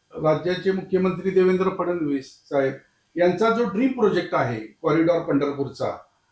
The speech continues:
तो होण्यासाठी पंढरपूर नगर परिषदेवरती भाजपची सत्ता असणं तितकंच गरजेचं आहे. आणि त्यामुळं भाजप श्रेष्ठींनी सर्व जी जबाबदारी आहे ती प्रशांतराव परिचारक साहेबांवरती दिलेली आहे. आणि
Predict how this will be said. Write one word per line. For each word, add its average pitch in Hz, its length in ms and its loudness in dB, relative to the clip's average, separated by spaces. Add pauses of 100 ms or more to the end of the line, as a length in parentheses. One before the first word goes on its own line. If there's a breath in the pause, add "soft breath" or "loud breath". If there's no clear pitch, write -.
(340)
तो 226 200 6
होण्यासाठी 208 680 0
पंढरपूर 190 480 -2
नगर 180 260 -2
परिषदेवरती 143 1000 -4 (840)
भाजपची 202 580 -2
सत्ता - 340 0
असणं 170 300 -4
तितकंच 156 400 -6
गरजेचं 147 440 2
आहे. 117 380 0 (140)
आणि 160 240 -6
त्यामुळं 190 440 2 (340)
भाजप 160 420 0
श्रेष्ठींनी 202 560 -4
सर्व 220 320 0
जी 214 200 -2
जबाबदारी 175 520 2
आहे 131 260 0
ती 214 580 -10 (220 soft breath)
प्रशांतराव 190 440 -2
परिचारक 185 580 -2
साहेबांवरती 151 800 -2
दिलेली 110 200 -2
आहे. - 160 -8 (760)
आणि 240 340 0